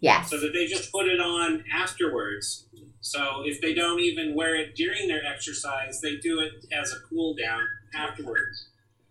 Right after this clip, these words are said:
Speaker 2: uh, to help with the fatigue and the recovery.
Speaker 1: Exactly. And there's times when we're not even doing anything and we have extreme fatigue.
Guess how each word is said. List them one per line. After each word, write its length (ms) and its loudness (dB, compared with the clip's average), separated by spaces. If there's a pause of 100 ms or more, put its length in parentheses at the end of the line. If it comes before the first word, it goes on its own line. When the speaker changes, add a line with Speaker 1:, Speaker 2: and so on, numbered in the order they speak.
(200)
Speaker 2:
uh, 120 -4 (300)
to 80 0
help 280 0
with 140 -2
the 100 0
fatigue 540 2
and 120 -4
the 60 -8
recovery. 560 -6 (340)
Speaker 1:
Exactly. 880 6
And 260 8
there's 220 12
times 320 8
when 160 6
we're 160 12
not 200 12
even 240 10
doing 340 8
anything 800 6 (280)
and 420 10
we 200 10
have 240 10
extreme 520 6
fatigue. 600 2